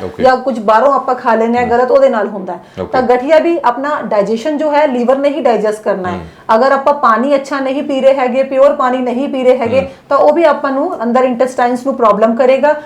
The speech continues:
Speaker 2: ਉਹੀ ਆਪਣੇ ਲੀਵਰ ਤੇ ਇਫੈਕਟ ਕਰੇਗਾ, ਤਾਂ ਫਿਰ ਉਹੀ ਆਮ ਦੀ ਉਤਪਤੀ ਹੋਏਗੀ।
Speaker 1: ਨਹੀਂ, ਜਿਸ ਤਰ੍ਹਾਂ ਆਪਾਂ ਤੁਸੀਂ ਗੱਲ ਕੀਤੀ ਹੈ ਕਿ ਗਠੀਏ ਦੀ ਪ੍ਰੋਬਲਮ ਹੁੰਦੀ, ਸਾਡੀ ਇਮਿਊਨਿਟੀ ਜਿਹੜੀ ਹੈ ਉਹ ਸਾਡੇ ਆਪ ਹੀ ਐਂਟੀ ਹੋ ਜਾਂਦੀ ਹੈ।
Speaker 2: ਹਾਂਜੀ।
Speaker 1: But ਜੇਕਰ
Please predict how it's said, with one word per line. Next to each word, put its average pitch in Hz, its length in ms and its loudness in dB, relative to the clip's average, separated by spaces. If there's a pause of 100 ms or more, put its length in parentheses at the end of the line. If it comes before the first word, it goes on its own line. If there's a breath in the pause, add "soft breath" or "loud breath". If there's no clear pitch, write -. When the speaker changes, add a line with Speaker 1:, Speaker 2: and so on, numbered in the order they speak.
(140)
Speaker 2:
ਉਹੀ 311 260 2
ਆਪਣੇ 285 260 2
ਲੀਵਰ 220 280 2
ਤੇ 262 160 0
ਇਫੈਕਟ 269 300 -2
ਕਰੇਗਾ, 269 300 4
ਤਾਂ 277 160 -2
ਫਿਰ 262 140 -2
ਉਹੀ 240 240 0 (120)
ਆਮ 202 220 -2
ਦੀ 208 80 -6
ਉਤਪਤੀ 233 420 -8
ਹੋਏਗੀ। 240 340 -2 (140)
Speaker 1:
ਨਹੀਂ, 208 140 2
ਜਿਸ 151 220 2
ਤਰ੍ਹਾਂ 185 240 0
ਆਪਾਂ 180 180 0
ਤੁਸੀਂ 170 260 -4
ਗੱਲ 127 160 0
ਕੀਤੀ 123 300 -4
ਹੈ 139 80 -2
ਕਿ 156 320 -4
ਗਠੀਏ 123 260 -2
ਦੀ 135 80 -2
ਪ੍ਰੋਬਲਮ 117 380 0
ਹੁੰਦੀ, 117 220 -4
ਸਾਡੀ 135 300 -6
ਇਮਿਊਨਿਟੀ 135 360 -4
ਜਿਹੜੀ 120 300 0
ਹੈ 131 60 0
ਉਹ 135 80 -2
ਸਾਡੇ 117 400 -2
ਆਪ 110 260 0
ਹੀ 117 80 -2
ਐਂਟੀ 107 240 -6
ਹੋ 98 140 -8
ਜਾਂਦੀ 90 200 -8
ਹੈ। - 60 -6
Speaker 2:
ਹਾਂਜੀ। - 600 -10
Speaker 1:
But 190 120 2 (100)
ਜੇਕਰ 170 300 2